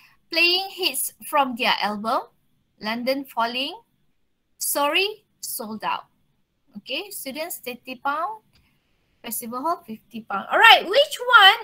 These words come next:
of these are about music or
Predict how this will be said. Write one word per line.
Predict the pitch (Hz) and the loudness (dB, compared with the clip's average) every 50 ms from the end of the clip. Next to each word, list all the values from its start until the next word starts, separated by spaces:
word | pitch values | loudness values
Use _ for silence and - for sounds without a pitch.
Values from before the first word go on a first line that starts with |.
| 277 320 | 2 2
of | 359 370 311 269 | 2 2 0 0
these | 330 403 440 392 320 349 427 - - - - - - _ _ _ _ - - | 2 2 4 4 4 2 2 0 -4 -6 -8 -10 -12 _ _ _ _ 4 8
are | 311 349 349 359 359 370 370 370 370 381 392 403 403 - _ _ _ _ _ _ _ _ _ _ _ _ _ _ _ _ _ _ _ _ _ _ _ - | 10 12 12 12 12 12 12 10 10 8 6 4 0 -8 _ _ _ _ _ _ _ _ _ _ _ _ _ _ _ _ _ _ _ _ _ _ _ -14
about | 294 269 269 359 370 381 370 320 - - _ _ | -10 0 4 6 6 6 6 4 0 -4 _ _
music | 277 311 330 349 381 427 427 415 320 294 - 302 302 - - _ _ _ - | -16 -12 -8 -6 -4 -4 -4 -4 -4 -4 -2 0 0 0 -2 _ _ _ 0
or | - 359 370 392 415 392 | 4 6 6 6 6 4